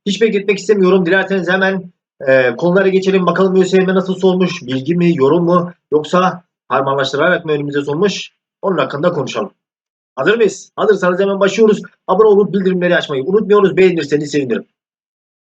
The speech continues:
Değerli arkadaşlarım, ilk önce sosyal bilimler bir testinden başlayacağız. Biliyorsunuz ki yirmi beşinci sorudan başlıyor, otuz, otuz dördüncü soruya kadar devam ediyor. Kalemi alalım. Değerli arkadaşım,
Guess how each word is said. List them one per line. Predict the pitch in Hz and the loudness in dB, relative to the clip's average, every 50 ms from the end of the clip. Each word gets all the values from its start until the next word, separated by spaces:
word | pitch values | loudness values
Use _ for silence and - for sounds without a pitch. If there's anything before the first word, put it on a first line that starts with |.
| _ _ _ _ _ _ _ _ _ _ _ _ _ _ _ _ _ - | _ _ _ _ _ _ _ _ _ _ _ _ _ _ _ _ _ 0
Değerli | 233 247 254 269 | 2 2 2 2
arkadaşlarım, | 269 233 214 233 220 226 208 196 214 226 226 - | 0 0 2 2 2 2 2 2 2 2 -2 -6
ilk | 240 285 285 220 233 | -6 -6 -2 2 2
önce | 208 202 214 254 254 247 | 2 2 4 2 2 2
sosyal | 240 262 262 254 - 233 220 196 | 0 -2 -2 0 0 0 0 0
bilimler | 208 214 220 262 254 247 | -2 0 2 2 2 2
bir | 240 226 - | 0 0 2
testinden | 214 202 - 170 165 156 151 139 | 2 2 2 0 -2 -2 -2 0
başlayacağız. | 123 117 - - 120 110 101 101 - - - - | -2 -2 -2 -2 -2 -2 -2 -4 -6 -8 -8 -4
Biliyorsunuz | 339 320 277 208 - 151 147 135 - | 0 2 2 2 2 0 -4 -6 -4
ki | 247 269 285 - - - - _ _ _ - | -4 -4 -4 -4 -8 -12 -20 _ _ _ -2
yirmi | 156 185 208 202 | 0 2 2 2
beşinci | 214 190 196 226 226 | 2 0 0 -2 -4
sorudan | 220 208 180 156 143 143 147 - | -2 0 0 0 0 0 0 0
başlıyor, | 247 190 - - 214 - - - - 202 | -2 -2 0 2 2 2 2 0 -6 -4
otuz, | 220 220 - 170 175 175 170 165 165 - - | -2 -2 -2 -2 0 0 0 0 -2 -4 -2
otuz | 180 202 196 190 190 | -2 -2 0 2 2
dördüncü | 208 190 165 160 143 123 | 2 2 0 -4 -6 -6
soruya | 117 190 208 - 139 127 | -4 -2 0 0 0 0
kadar | 131 131 208 233 202 - - _ _ _ _ _ - | 0 0 0 0 -2 -4 -12 _ _ _ _ _ -4
devam | 160 160 156 147 135 | -2 0 0 0 -2
ediyor. | 120 117 117 113 | -2 -2 -2 -2
Kalemi | - 170 170 165 151 135 | -2 -2 -2 -2 -2 -2
alalım. | 123 117 120 139 190 220 220 190 - - - _ _ _ _ _ _ _ _ _ _ _ _ _ _ _ _ _ _ _ _ _ _ _ _ _ - | -2 0 0 0 0 0 0 -2 -6 -10 -16 _ _ _ _ _ _ _ _ _ _ _ _ _ _ _ _ _ _ _ _ _ _ _ _ _ 0
Değerli | 240 262 269 269 | 0 2 2 2
arkadaşım, | 269 240 190 196 175 175 156 131 113 | 0 0 0 0 -2 -2 -4 -8 -10